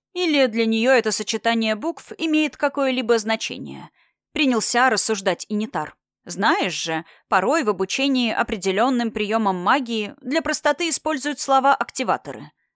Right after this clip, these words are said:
Вот вдруг и тут это просто такой словесный сигнал для магии. Дух дальше строил теории, но Амир уже не слушал. Подошёл к кровати, сел на край. Тяжёлый взгляд смотрел в никуда,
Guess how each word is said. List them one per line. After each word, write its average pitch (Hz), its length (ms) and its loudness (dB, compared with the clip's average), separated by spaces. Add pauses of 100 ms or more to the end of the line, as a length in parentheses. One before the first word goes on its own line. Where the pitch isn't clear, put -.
Вот 370 220 2
вдруг 247 320 0
и 202 80 4
тут 285 360 -4
это 311 300 2
просто 226 420 0
такой 208 460 0
словесный 254 640 0
сигнал 175 440 -2
для 180 180 0
магии. 151 500 -6 (840)
Дух 240 360 -2
дальше 214 460 0
строил 202 400 -2
теории, 185 580 -2 (100)
но 254 200 2
Амир 247 280 2
уже 233 200 -2
не 226 100 -2
слушал. 165 520 -6 (280)
Подошёл 240 440 -2
к - 60 -20
кровати, 208 640 -2 (140)
сел 302 280 0
на 170 160 -2
край. 226 420 -4 (520)
Тяжёлый 254 420 0
взгляд 220 440 -4
смотрел 226 420 -2
в 220 80 -6
никуда, 190 560 -6